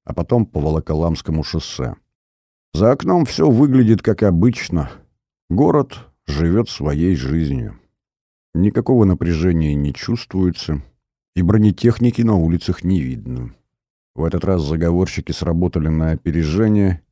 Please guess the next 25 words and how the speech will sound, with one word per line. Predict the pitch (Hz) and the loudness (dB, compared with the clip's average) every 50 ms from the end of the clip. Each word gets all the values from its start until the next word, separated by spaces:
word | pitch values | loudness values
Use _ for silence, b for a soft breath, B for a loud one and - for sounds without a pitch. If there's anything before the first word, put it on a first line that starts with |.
| _ - | _ -8
и | 76 71 | -8 -8
все | - - - 101 101 | -6 -4 -2 -2 0
у | 95 | 0
них | 95 95 92 - - | 0 -2 -2 -4 -6
прошло | - - 73 - - - 73 76 | -8 -8 -8 -8 -8 -6 -6 -6
гладко. | 71 65 64 57 - - - _ - 53 - - - _ _ _ _ _ _ _ _ _ _ _ _ _ _ _ _ _ _ _ _ _ _ - | -6 -6 -8 -8 -8 -10 -12 _ -14 -14 -14 -14 -20 _ _ _ _ _ _ _ _ _ _ _ _ _ _ _ _ _ _ _ _ _ _ 0
Интересно, | 98 101 95 - 92 90 82 - - 73 67 | 2 2 2 2 2 0 0 0 -4 -6 -2
где | 71 98 110 | 0 0 0
сейчас | 104 107 - 110 104 92 - | 0 0 0 0 -2 0 0
Иванов | 95 92 87 90 90 90 87 85 78 71 - - - - _ _ _ _ _ _ | 0 0 0 0 0 0 0 0 -2 -4 -6 -14 -20 -20 _ _ _ _ _ _
и | - 80 | -10 -10
чем | - - 92 82 87 | -8 -6 -4 -2 0
он | 95 98 | 0 0
занят? | 95 101 104 87 64 53 50 - - _ _ _ _ _ _ _ _ _ _ _ _ _ _ _ _ _ _ _ _ _ _ _ - | 0 0 -2 -2 -4 -8 -12 -18 -20 _ _ _ _ _ _ _ _ _ _ _ _ _ _ _ _ _ _ _ _ _ _ _ -6
Надеюсь, | - 107 117 117 135 135 127 110 95 | -2 0 2 4 6 6 6 6 4
что | - - - 110 | 0 -2 0 2
его | 110 113 117 117 | 4 6 6 6
не | 110 110 110 | 6 6 4
арестовали | 110 110 107 110 - - 117 117 131 151 - 104 85 | 4 4 2 2 0 0 0 2 2 2 2 0 0
прямо | 67 - 85 85 78 76 71 | -2 -2 -2 -2 -2 -4 -4
в | - - _ | -8 -10 _
Кремле, | - 90 85 82 82 80 78 76 71 60 - - _ _ _ _ _ _ - | -4 -2 -2 0 0 0 0 -2 -4 -6 -10 -16 _ _ _ _ _ _ -12
в | 71 71 73 | -10 -6 -4
рабочем | 76 78 78 73 71 71 69 - 73 71 65 | -4 -4 -4 -4 -4 -6 -6 -8 -8 -10 -8
кабинете. | - 73 69 76 73 73 69 60 - 50 50 | -8 -6 -4 -4 -4 -4 -6 -8 -10 -14 -16